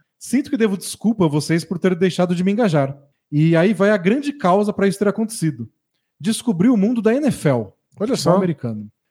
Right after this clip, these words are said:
Speaker 1: O esporte é fantástico, a liga tem poucos jogos, valoriza demais o produto, todo jogo vale alguma coisa, mesmo de temporada regular.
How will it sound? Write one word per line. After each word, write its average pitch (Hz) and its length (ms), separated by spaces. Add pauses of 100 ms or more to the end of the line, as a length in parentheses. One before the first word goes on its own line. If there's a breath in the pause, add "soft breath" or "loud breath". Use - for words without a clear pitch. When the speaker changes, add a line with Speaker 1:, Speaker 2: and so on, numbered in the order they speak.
(140)
Speaker 1:
O 160 40
esporte 233 380
é 208 60
fantástico, 151 840 (240 soft breath)
a 143 120
liga 202 260
tem 202 160
poucos 262 420
jogos, 160 680 (340)
valoriza 170 420
demais 190 440
o 202 40
produto, 160 560 (120)
todo 277 220
jogo 202 260
vale 202 200
alguma 190 280
coisa, 147 500 (320)
mesmo 196 320
de 185 100
temporada 170 420
regular. 131 400